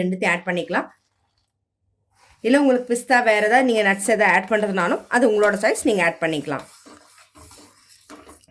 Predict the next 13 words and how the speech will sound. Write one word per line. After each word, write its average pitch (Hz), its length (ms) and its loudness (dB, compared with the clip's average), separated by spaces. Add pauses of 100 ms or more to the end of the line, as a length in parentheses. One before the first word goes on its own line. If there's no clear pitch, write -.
(120)
பால் 226 260 2
நல்லா 220 300 2 (100)
திக்கா - 340 -2
இருக்கணும். 196 320 -2 (1700)
இப்ப 262 240 0
இது 240 180 0
கூட 240 220 2
நம்ம 208 200 0
எடுத்து 269 200 -2
வச்சிருக்க 208 320 -2 (100)
சுகர் 233 280 2
ஆட் 196 180 -2
பண்ணிடலாம். 175 440 -4